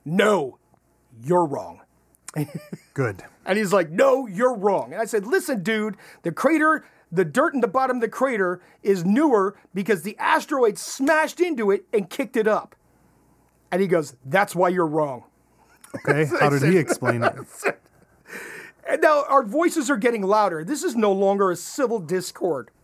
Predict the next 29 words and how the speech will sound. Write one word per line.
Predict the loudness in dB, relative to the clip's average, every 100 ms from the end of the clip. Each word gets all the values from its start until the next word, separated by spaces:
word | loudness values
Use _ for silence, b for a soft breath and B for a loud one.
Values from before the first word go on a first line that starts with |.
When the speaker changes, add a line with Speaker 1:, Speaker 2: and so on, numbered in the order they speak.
| _
Speaker 2:
Good. | -2 -2 -2 -10 _ _ _ _
Speaker 1:
We're | -2 2
into | 2 2 2
a |
full-on | 0 -4 0 2 2
argument. | 2 2 -2 -10 -2
Speaker 2:
Makes | -2 -2
sense. | -4 -4 -4 -6 b b
Speaker 1:
And | 0 0
I |
said, | 2 2 0
"No." | 2 2 2 -2 b
He | -6
goes, | 0 0 2
"No, | 2 4 2
the | -2
dirt | 0 0 0
in | -2
the | -4
bottom | -4 -2 0 0
of | -2
the |
crater | -2 0 2 2
is | 0
older | 0 0 0 -4 -6 b -8
because | -2 -2
it | 0
was | 0 -2
deeper | -6 -4 -2 2 2 0